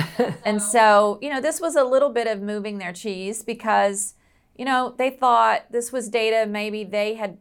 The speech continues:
Speaker 2: always watched, um, film for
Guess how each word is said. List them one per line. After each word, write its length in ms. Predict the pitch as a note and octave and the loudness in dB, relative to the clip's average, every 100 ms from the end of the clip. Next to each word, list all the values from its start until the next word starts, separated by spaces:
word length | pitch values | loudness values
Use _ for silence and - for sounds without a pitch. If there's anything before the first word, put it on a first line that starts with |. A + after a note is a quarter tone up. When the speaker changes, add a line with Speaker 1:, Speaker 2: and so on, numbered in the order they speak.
| - G3 | -8 -4
Speaker 2:
always 440 | G3 G#3 G#3 G#3 | -2 -2 -4 -6
watched, 600 | G3 G3 F#3+ - - - - | -2 0 0 -4 -18 -12 -8
um, 420 | F#3+ F#3 F3 F3 _ _ | -6 -6 -12 -16 _ _
film 380 | A#3+ A3 A3+ G#3+ | -2 0 -2 -6
for 580 | A3 G#3+ G#3 G#3 A3 | -2 0 2 0 -4